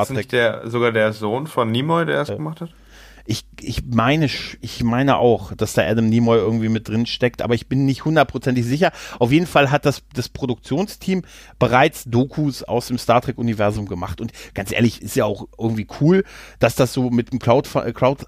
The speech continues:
Speaker 1: Crowdfunding klappt. Wobei es mich an einer Sache immer irritiert, das ist so ein Riesen-Franchise und da wird so viel Geld mit verdient.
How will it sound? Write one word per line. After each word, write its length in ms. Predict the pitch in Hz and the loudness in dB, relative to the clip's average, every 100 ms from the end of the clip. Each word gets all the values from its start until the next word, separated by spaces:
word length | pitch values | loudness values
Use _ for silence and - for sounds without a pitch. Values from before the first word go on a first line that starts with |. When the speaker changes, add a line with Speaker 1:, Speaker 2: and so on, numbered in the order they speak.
| - | -16
Speaker 1:
Crowdfunding 1000 | - 117 117 143 147 143 - 135 123 117 | -4 2 2 2 2 0 -2 -4 -2 0
klappt. 260 | 147 - - - - | 0 0 -4 -18 -6
Wobei 320 | 120 135 156 | -2 2 2
es 220 | 143 - | 0 0
mich 320 | 143 196 - | 0 0 -2
an 120 | 123 127 | -4 -2
einer 300 | 127 175 147 | 0 2 2
Sache 240 | 151 170 | 0 0
immer 480 | - 147 175 160 107 - _ - | -2 0 2 0 -2 -10 _ -4
irritiert, 680 | 131 123 - - 160 196 - - - - | 0 -2 -2 2 4 2 -4 -20 -16 -6
das 160 | 123 | -4
ist 140 | 143 - | -4 -2
so 200 | 151 208 | 2 2
ein 60 | |
Riesen-Franchise 1040 | 156 156 156 151 - 131 139 - 98 95 - | 0 -4 -4 -4 2 2 2 2 2 2 -2
und 80 | |
da 140 | 120 117 | -2 -2
wird 120 | 120 | -4
so 120 | 170 | -6
viel 180 | 185 151 | -6 -4
Geld 320 | 123 127 - | 2 2 2
mit 160 | 117 - | -2 -4
verdient. 400 | - 98 107 | -6 -4 -4